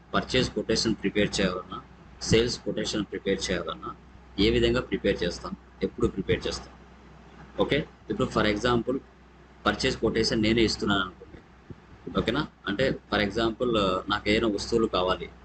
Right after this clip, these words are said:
కావాలన్నప్పుడు నా దగ్గర ఏదైతే స్టాక్ కంప్లీట్ అయిపోయి ఉంటుందో దానికి రిలేటెడ్‌గా నేను రెగ్యులర్గా ఎవరి దగ్గర అయితే సప్లయర్స్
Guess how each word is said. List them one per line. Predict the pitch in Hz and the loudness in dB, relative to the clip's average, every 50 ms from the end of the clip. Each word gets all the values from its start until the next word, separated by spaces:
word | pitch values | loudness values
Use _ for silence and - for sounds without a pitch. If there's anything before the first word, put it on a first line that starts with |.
| - - - - - - - | -20 -20 -20 -20 -20 -4 0
కావాలన్నప్పుడు | 110 104 110 117 120 117 113 107 98 - - 120 143 151 - | 2 2 4 4 2 2 2 0 -2 -2 -4 -4 -4 -4 -4
నా | 98 104 104 | -4 -2 0
దగ్గర | 104 104 - 113 | 0 0 2 4
ఏదైతే | 110 101 101 104 98 113 117 | 4 4 4 2 2 0 -2
స్టాక్ | - - 104 101 104 - - | -2 0 0 0 0 -2 -6
కంప్లీట్ | 107 101 98 - - - | -8 -8 -8 -10 -4 0
అయిపోయి | 98 95 92 - 95 - | 0 2 2 2 0 0
ఉంటుందో | - - - - - 127 151 - - - - - - - - - | 0 -4 -12 -6 -2 0 0 0 -2 -10 -18 -20 -20 -14 -2 0
దానికి | 98 101 113 123 131 123 123 | 2 2 2 2 0 2 2
రిలేటెడ్‌గా | 107 101 98 104 101 - 98 92 90 98 117 151 - - - - 101 | 2 4 4 2 2 0 -2 -2 -2 -2 -4 -6 -6 -10 -10 -4 0
నేను | 104 104 107 143 143 | 2 2 2 2 2
రెగ్యులర్గా | - 104 95 104 113 117 117 117 127 123 101 | 2 0 0 2 0 0 2 2 2 2 2
ఎవరి | 95 104 101 - 113 | 0 0 0 0 0
దగ్గర | 104 107 | 2 2
అయితే | 107 104 - 104 | 0 0 0 -2
సప్లయర్స్ | - 98 90 - - 101 101 98 101 - - - | -6 -6 -6 -2 0 2 2 2 0 -4 -4 -2